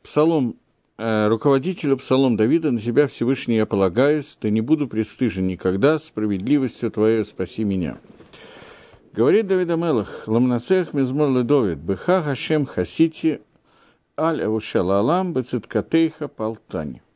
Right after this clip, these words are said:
Ну, перевод: «На тебя, Всевышний, я полагаюсь, хасити.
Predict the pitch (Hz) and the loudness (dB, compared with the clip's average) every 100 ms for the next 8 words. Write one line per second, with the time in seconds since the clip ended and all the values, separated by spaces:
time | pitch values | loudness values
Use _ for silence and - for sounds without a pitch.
0 | _ _ _ _ - - _ _ _ _ | _ _ _ _ -20 -20 _ _ _ _
1 | _ _ 131 175 - _ _ - 143 147 | _ _ -10 -10 -10 _ _ -8 -2 0
2 | 165 165 - - _ _ _ - 117 117 | 0 -2 -10 -20 _ _ _ -4 -2 0
3 | 143 151 123 - 107 92 - 95 98 101 | 2 2 2 -2 0 -2 -2 -2 2 2
4 | 85 98 95 82 104 143 139 - - _ | 2 0 2 2 2 2 0 -6 -18 _
5 | _ _ - - - 127 - 123 | _ _ -14 -10 -6 -6 -6 -16